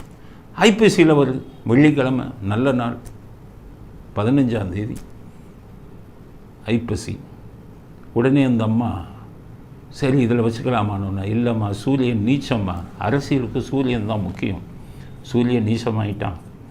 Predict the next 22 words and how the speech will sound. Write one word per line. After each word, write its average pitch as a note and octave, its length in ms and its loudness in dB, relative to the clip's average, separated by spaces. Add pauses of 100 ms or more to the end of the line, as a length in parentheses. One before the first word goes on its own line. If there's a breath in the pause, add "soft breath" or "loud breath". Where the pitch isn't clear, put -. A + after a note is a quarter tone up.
(400 loud breath)
அதனால A#2+ 420 2
வேற A#2+ 200 0
வழி G2+ 260 2
இல்ல, G2+ 320 -2 (1000)
நீங்க A2+ 220 0
வந்து F#2+ 600 -2 (800 loud breath)
வேற D3+ 300 6
ஒரு C3 200 4 (720)
இதுதான் G2+ 400 -2
பார்க்கணும்" E2+ 540 -8 (200)
அப்படின்னு. E2 420 -6 (720 loud breath)
"அப்ப F3 280 10
அதுக்கடுத்த F#3 440 8
பௌர்ணமி B2+ 380 2
பாருங்கன்னு" F#2 480 -4
சொன்னா, G2+ 320 -4
கார்த்திகையில B2 760 2
வருது. A2+ 240 -4 (600 loud breath)
டிசம்பர் E3+ 440 4
மாசம் C3 440 0
பதினஞ்சாம் B2+ 560 2
தேதி G#2+ 320 -2